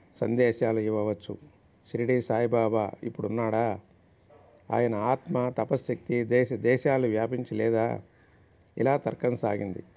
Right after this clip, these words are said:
చివరగా స్వామివారు, "నాకు కొద్ది నెలలు టైమ్ ఉంది, మీరు మనసు మార్చుకోకపోతే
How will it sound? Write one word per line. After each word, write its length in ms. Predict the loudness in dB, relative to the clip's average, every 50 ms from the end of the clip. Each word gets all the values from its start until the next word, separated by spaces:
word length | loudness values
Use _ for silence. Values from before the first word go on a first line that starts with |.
| -20 -20 _ _ _ _ _ _
చివరగా 480 | -4 0 2 2 2 4 4 2 2
స్వామివారు, 680 | 0 0 -2 -2 -2 0 -2 -2 -2 0 -2 -2 -4 -6 -10 -16 _ _ _ _ _ _ -8
"నాకు 420 | -4 0 0 0 0 -2 -6 -6 -4
కొద్ది 260 | -4 -2 0 -2 -2
నెలలు 380 | -2 0 0 2 2 2 2 0
టైమ్ 280 | 0 0 0 2 0
ఉంది, 260 | 0 -2 -4 -6 -8 -12 _ _ _ _ -4
మీరు 160 | -2 -2 -2
మనసు 320 | -2 -2 -4 -4 -4 -4 -4
మార్చుకోకపోతే 1000 | -4 -4 -4 -4 -6 -6 -2 -2 -2 -2 -2 -4 -4 0 2 2 2 2 0 -4